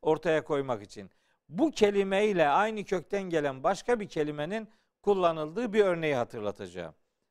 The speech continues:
Nerede geçiyor bu? Ra'd suresi. Ra'd. Ra'd gök gürültüsü demek. On üçüncü sure Kur'an'ın.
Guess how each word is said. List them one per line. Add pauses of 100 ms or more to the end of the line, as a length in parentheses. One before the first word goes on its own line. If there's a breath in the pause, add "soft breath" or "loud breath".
(100)
Nerede
geçiyor
bu? (260)
Ra'd
suresi.
Ra'd. (460)
Ra'd
gök
gürültüsü
demek.
On
üçüncü
sure
Kur'an'ın.